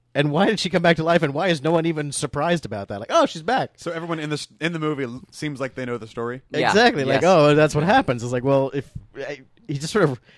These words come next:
Speaker 1: why did you decide to kiss her? And why is no one surprised that that brought her back to life? Um,
Speaker 2: They couldn't have had one dwarf
Speaker 1: they didn't
Speaker 2: walk
Speaker 1: even
Speaker 2: around
Speaker 3: Actually,
Speaker 2: being
Speaker 1: like,
Speaker 2: surprised
Speaker 1: that,
Speaker 2: all the
Speaker 1: that
Speaker 2: time.
Speaker 1: magic being actually needed a little more
Speaker 3: Actually,
Speaker 1: explanation.
Speaker 3: actually, though, I did,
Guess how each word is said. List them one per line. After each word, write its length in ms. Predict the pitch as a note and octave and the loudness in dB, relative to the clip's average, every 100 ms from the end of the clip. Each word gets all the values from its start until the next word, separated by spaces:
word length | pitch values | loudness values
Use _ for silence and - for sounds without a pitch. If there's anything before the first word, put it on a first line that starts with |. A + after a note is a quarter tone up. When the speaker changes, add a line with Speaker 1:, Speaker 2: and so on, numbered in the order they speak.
| _ _ _ | _ _ _
Speaker 1:
why 200 | G2 A3+ | -6 -4
did 100 | G#3+ | -4
you 80 | F3+ | -4
decide 320 | E3 F3 F3 | -2 -2 -2
to 80 | D#3+ | 0
kiss 220 | E3 D3+ | 0 0
her? 240 | G#2+ A#2 B2+ | -2 -4 -4
And 180 | B2+ | -4
why 140 | C3 D#3+ | -2 0
is 180 | D#3 A#2+ | -2 0
no 140 | C#3 | 0
one 220 | D3+ D3 | 0 -2
surprised 500 | - C3 C3+ C#3 C3 | -4 -4 -2 -2 -4
that 120 | A#2+ B2+ | -6 -6
that 200 | B2+ G#2 | -8 -4
brought 180 | B2+ C3+ | -2 -2
her 80 | |
back 220 | B2 B2+ - | -2 -4 -6
to 100 | A#2 | -8
life? 380 | A#2 D#2 - _ - G2 _ | -8 -10 -18 _ -20 -20 _
Um, 440 | A2+ A#2 A2 A2 A#2 | -8 -6 -6 -8 -12
Speaker 2:
They 100 | D#3 | -12
couldn't 220 | B3 A#3 | -10 -10
have 80 | A3 | -8
had 140 | G3+ | -8
one 140 | F3 F3+ | -8 -8
dwarf 160 | C#3+ D3 | -2 0
Speaker 1:
they 60 | |
didn't 100 | F3 | 2
Speaker 2:
walk 60 | A#3+ A3+ | 4 8
Speaker 1:
even 60 | |
Speaker 2:
around 80 | F#3+ | 8
Speaker 3:
Actually, 240 | A3+ A3+ | 8 4
Speaker 2:
being 220 | F3+ D3+ D#3 | 4 0 2
Speaker 1:
like, 180 | E3+ - | 2 0
Speaker 2:
surprised 360 | D3+ C3+ C#3+ | -6 -4 4
Speaker 1:
that, 80 | E3+ | 6
Speaker 2:
all 60 | D#3 | 8
the 80 | |
Speaker 1:
that 60 | G#3 | 8
Speaker 2:
time. 60 | F#3+ | 8
Speaker 1:
magic 300 | F#3+ F#3+ C#3 | 6 6 4
being 240 | F3 E3+ | 4 4
actually 300 | E3 D#3 C#3+ | 4 2 0
needed 280 | D3 D#3 C3+ | 0 0 0
a 60 | |
little 300 | A#2+ C3 F#3 | 0 2 2
more 240 | F#3 E3+ D#3+ | 6 6 4
Speaker 3:
Actually, 200 | D3+ D#3+ | 2 2
Speaker 1:
explanation. 440 | E3+ D#3 - - | 4 4 4 4
Speaker 3:
actually, 320 | F3+ G3+ G#3 G#3 | 4 4 0 2
though, 240 | A3 A3 | 2 0
I 140 | - | -2
did, 340 | C#3+ C#3+ D3+ | -4 -4 -4